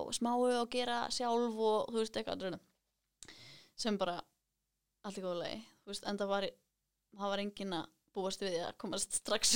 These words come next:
<laughs> inn á West End eða eitthvað svoleiðis. Þannig að ég bara svona var með pínu heimþrá, eh, stundum bara svolítið mikla heimþrá þó að hafi verið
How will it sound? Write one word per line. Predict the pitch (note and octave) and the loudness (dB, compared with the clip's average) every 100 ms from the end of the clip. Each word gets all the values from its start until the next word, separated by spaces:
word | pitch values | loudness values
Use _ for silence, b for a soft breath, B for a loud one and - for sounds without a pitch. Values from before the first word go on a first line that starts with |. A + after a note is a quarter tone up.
| C#4 | 4
<laughs> | - C#4+ | 8 10
inn | - B3 | 10 8
á | A#3 | 4
West | A#3 - - | 0 -4 -6
End | G#3 | -4
eða | G#3 | -6
eitthvað | G#3 A3 | -4 -8
svoleiðis. | - - B B B B _ | -10 -10 B B B B _
Þannig | A#3+ G#3+ | 2 4
að | G#3+ | 4
ég | B3+ | 4
bara | B3+ A3 | 2 -2
svona | G#3 G3 - _ _ _ _ _ _ - _ - | -2 -2 -8 _ _ _ _ _ _ -20 _ 4
var | C4 | 4
með | A3 | 4
pínu | A3 F#3+ | 0 2
heimþrá, | G#3+ D#4 D#4 D4 D4+ D4 D4 _ _ _ B B B B B _ | 6 8 8 6 6 6 2 _ _ _ B B B B B _
eh, | A3 G#3+ G#3+ G#3+ | 0 2 2 0
stundum | - C#4 B3 G3+ - _ _ _ _ _ | 4 4 6 2 -4 _ _ _ _ _
bara | G3 F#3+ | -4 -2
svolítið | F#3 G#3 | 0 0
mikla | C#4 C#4+ C#4+ | 2 4 6
heimþrá | C#4 C#4 C4 | 6 6 4
þó | B3 | 6
að | G#3+ G#3+ | 4 4
hafi | G#3+ G#3 | 2 2
verið | G3 F#3 | -2 -4